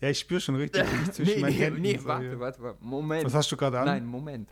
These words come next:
Speaker 2: Moment. Da, das war jetzt Krebs.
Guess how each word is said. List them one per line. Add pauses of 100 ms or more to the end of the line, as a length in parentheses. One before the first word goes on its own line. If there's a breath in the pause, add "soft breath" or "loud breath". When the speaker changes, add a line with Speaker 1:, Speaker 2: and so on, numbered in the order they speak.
Speaker 2:
Moment. (420 loud breath)
Da, (160)
das
war
jetzt
Krebs.